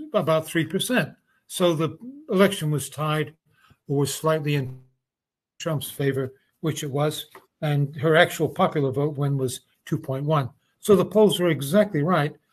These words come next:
with margin of error, which doesn't make a horse race and which, uh, doesn't suit you, the red, uh, red meat you want to throw. So those are the three, uh, preambles that, uh,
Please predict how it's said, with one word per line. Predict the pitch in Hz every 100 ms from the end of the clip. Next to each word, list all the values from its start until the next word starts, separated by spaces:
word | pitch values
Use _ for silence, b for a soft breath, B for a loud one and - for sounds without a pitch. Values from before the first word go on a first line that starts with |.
| _ -
with | 202
margin | 175 170 151 147
of | 139
error, | 151 147 139 _ _ _ _
which | 156 151 - - - - _
doesn't | 185 180
make | 160 143
a | 143
horse | 160 - 135
race | 123 - - b b _
and | 151 139 139
which, | 143 143 -
uh, | 143 135 127
doesn't | 165 143 135
suit | - 151 139 139
you, | 151
the | 151 135
red, | 143 127 - 139
uh, | 127 - _ _ -
red | 147 123
meat | 156 147
you | 135
want | 131
to | 120 -
throw. | 165 120 - _
So | - 190 135 B B
those | 247 214
are | 214
the | 175
three, | - 196 175 151 - _ _ _ 156
uh, | 139
preambles | 139 160 160 151 135 123 -
that, | 139 135 - 139
uh, | 127